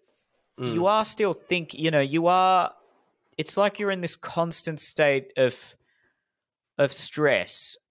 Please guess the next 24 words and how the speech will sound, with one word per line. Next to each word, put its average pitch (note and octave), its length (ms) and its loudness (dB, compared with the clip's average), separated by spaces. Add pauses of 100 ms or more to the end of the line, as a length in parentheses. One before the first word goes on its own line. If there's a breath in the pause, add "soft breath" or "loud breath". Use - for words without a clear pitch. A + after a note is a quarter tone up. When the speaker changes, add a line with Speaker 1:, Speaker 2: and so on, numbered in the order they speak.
(140)
Speaker 2:
uh, A#2+ 640 4
but C3 140 0
you're C#3 160 4
also C3 320 2
addi-, B2+ 300 -4
you, D3 180 -6
you, D#3+ 240 -2
your D#3+ 200 -2
brain G3 420 0
is D#3+ 400 0
actually B2+ 800 -2 (2000)
working, B2+ 840 0
you B2+ 120 -4
know, B2 140 0
it's B2 200 -6
not C#3+ 300 0
at, C#3 180 0
in C#3 140 -6
a, B2+ 160 -4
in C#3 120 -8
a B2 100 -2
rest A#2+ 460 -2
period. G#2+ 400 -2
So B2 340 2